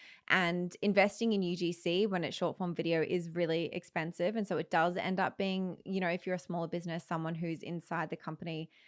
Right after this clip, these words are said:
doing it. Um, but it's, it's unavoidable now. If you have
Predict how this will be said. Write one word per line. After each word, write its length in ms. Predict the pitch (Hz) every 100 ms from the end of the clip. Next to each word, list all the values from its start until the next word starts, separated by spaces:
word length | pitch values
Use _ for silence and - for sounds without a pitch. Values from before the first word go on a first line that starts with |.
| - _
doing 280 | 202 180 175
it. 320 | 196 302 302 - - - _
Um, 280 | 190 175 175
but 100 | 208
it's, 220 | 196 - - - _ _ -
it's 240 | 208 - - - _ _ _ - _ -
unavoidable 680 | 202 208 196 175 180 180 156
now. 340 | 147 104 139 - - -
If 180 | 190 -
you 140 | 190
have 420 | 190 202 196 185